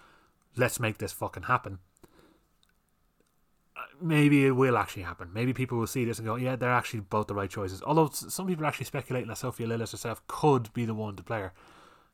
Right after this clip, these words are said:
I don't know. I don't think she'd suit the character. There's also speculation, obviously, Hugh Jackman, but Gerard Butler, I think Gerard Butler is fine. He does what he needs to well.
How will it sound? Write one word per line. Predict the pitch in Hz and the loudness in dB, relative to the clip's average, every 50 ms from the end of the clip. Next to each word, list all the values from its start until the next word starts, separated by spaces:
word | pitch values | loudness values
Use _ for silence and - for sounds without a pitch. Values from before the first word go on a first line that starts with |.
| _ _ - | _ _ 2
I | 180 | 2
don't | 202 208 | 4 4
know. | 190 175 131 127 | 6 6 6 8
I | 127 139 | 8 6
don't | 156 147 | 6 6
think | 147 131 | 2 0
she'd | - - 139 120 | -2 -4 -4 -4
suit | - 135 131 - | -2 -4 -4 -4
the | - | -6
character. | - 120 110 104 98 - 95 - _ _ - - - - - _ _ _ _ - | -6 -4 -4 -4 -4 -6 -8 -10 _ _ -20 -20 -20 -20 -20 _ _ _ _ -8
There's | - 120 | 0 4
also | 139 143 135 - - 117 110 101 | 6 6 6 4 4 0 0 0
speculation, | 92 - - - - - 113 104 98 - | -2 -6 -10 -8 -6 -4 -4 -4 -4 -6
obviously, | 120 110 95 98 90 | -10 -10 -10 -10 -8
Hugh | 85 104 107 | -6 -4 -4
Jackman, | 95 104 107 101 - 104 | -2 -2 -4 -4 -4 -6
but | 92 95 - - | -10 -10 -10 -6
Gerard | - 147 151 139 113 - | -2 0 2 2 2 2
Butler, | 131 131 - 110 101 | 2 0 0 -2 -6
I | 101 139 | -6 -6
think | 185 196 165 | -6 -4 -2
Gerard | 196 185 175 139 | 0 0 2 4
Butler | 151 160 - 127 123 120 120 127 - _ _ _ _ _ - | 4 4 4 4 4 4 4 2 0 _ _ _ _ _ -6
is | 135 113 - | -6 -6 -6
fine. | - - - 127 120 120 123 131 131 127 123 - _ _ | -6 -4 2 2 4 4 2 0 -4 -6 -8 -12 _ _
He | - - 104 98 | -12 -10 -8 -4
does | 113 113 113 110 107 107 98 98 - - - _ _ | -2 0 2 2 0 0 -2 -6 -10 -10 -12 _ _
what | - 113 117 117 113 | 0 2 4 4 4
he | 113 | 2
needs | 107 107 110 110 - | 0 0 -2 -2 -2
to | - 113 | -2 -2
well. | 101 104 104 101 101 - - | 0 0 2 2 0 -2 -2